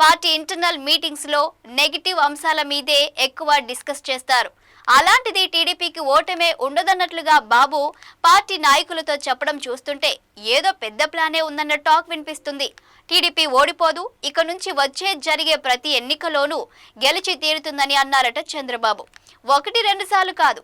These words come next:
అనేక సార్లు టీడీపీ గెలిచేలా చూస్తున్నామని చెప్పారు. ఒకే పార్టీ అధికారంలో ఉంటేనే ఏపీ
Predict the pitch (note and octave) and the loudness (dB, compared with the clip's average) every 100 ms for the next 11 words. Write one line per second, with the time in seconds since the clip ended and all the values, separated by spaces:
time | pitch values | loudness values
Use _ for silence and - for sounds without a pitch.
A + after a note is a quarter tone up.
0 | - A3+ C4 E4+ G4 F#4+ F#4 F4 F#4+ F4 | -2 -2 0 -2 -4 0 0 0 -2 0
1 | F4 F4 E4+ C#4 D#4 D#4+ D#4+ D4+ D4 C#4+ | 0 0 -2 0 -2 -2 -2 -2 -4 -12
2 | C#4+ C#4+ C#4 C#4 D#4 E4 D#4+ D4+ B3 _ | -8 0 0 0 -2 -4 2 2 2 _
3 | _ _ _ G#3+ C4+ C#4 G4+ G4+ F4+ F4 | _ _ _ -2 -2 0 -2 2 2 4
4 | D4+ D4 E4+ E4+ D#4 D#4 C#4+ C#4 C#4+ C#4+ | 2 2 -2 -2 2 2 2 0 0 2
5 | C4 D#4+ - - A3+ C#4 F4 F#4 | 0 -2 -16 -20 -2 2 2 0